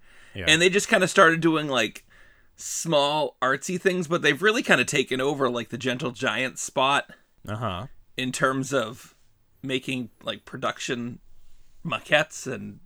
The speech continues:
Speaker 2: busts
Speaker 1: Yeah.
Speaker 2: and things of that nature.
Speaker 1: It's nice to see that
Speaker 2: Um,
Speaker 1: word back in the
Speaker 2: Maquette.
Speaker 1: in the, yeah, 'cause it was all, everything was about maquettes. Like, back
Speaker 2: Yes.
Speaker 1: in the, the, the late
Speaker 2: Back in the
Speaker 1: nineties,
Speaker 2: nineties,
Speaker 1: early,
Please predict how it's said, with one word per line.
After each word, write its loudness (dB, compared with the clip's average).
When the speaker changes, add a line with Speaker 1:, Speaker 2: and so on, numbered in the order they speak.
Speaker 2:
busts -2
Speaker 1:
Yeah. -8
Speaker 2:
and -8
things -8
of -8
that 0
nature. -2
Speaker 1:
It's -12
nice -6
to -12
see -4
that 2
Speaker 2:
Um, 4
Speaker 1:
word -4
back -6
in -10
the -10
Speaker 2:
Maquette. -6
Speaker 1:
in -12
the, -16
yeah, -6
'cause -10
it -4
was 0
all, 2
everything 4
was 0
about 4
maquettes. -6
Like, -6
back 0
Speaker 2:
Yes. 0
Speaker 1:
in -
the, -14
the, -16
the -18
late -10
Speaker 2:
Back 6
in 4
the 2
Speaker 1:
nineties, 0
Speaker 2:
nineties, -10
Speaker 1:
early, -8